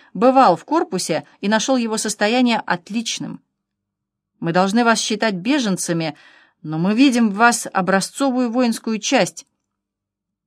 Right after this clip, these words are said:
Вот и теперь его ждали как признанного корифея военного дела и готовились к его приезду по всем правилам флотской службы. Служитель библиотеки корпуса даже подготовил несколько французских книг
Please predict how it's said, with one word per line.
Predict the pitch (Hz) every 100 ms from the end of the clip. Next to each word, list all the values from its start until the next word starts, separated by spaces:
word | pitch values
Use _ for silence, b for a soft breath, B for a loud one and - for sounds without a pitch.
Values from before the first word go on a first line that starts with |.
| _ _ _ -
Вот | 180 185
и |
теперь | 196 262 269 185
его | 156 160
ждали | 151 208 202
как | 185 175
признанного | 190 220 196 185 175 160
корифея | 160 170 165 196 175
военного | 156 160 151 143 143
дела | 143 240 233 160 b b
и | -
готовились | 170 170 254 240 196
к | -
его | 170 185
приезду | 175 165 151 160 156 147 b
по | -
всем | 147 - 262
правилам | 254 247 233 226 226
флотской | 147 156 156 175
службы. | 170 156 147 139 - - _ _ _ _ _ _ _ _ _ _
Служитель | - 262 285 330 294 254
библиотеки | 240 247 254 277 269
корпуса | 233 285 285 208 - 170 b b -
даже | 220 240
подготовил | 247 220 226 226 233 226
несколько | 240 233 226 208
французских | 214 214 240 226 233 -
книг | 226 262 262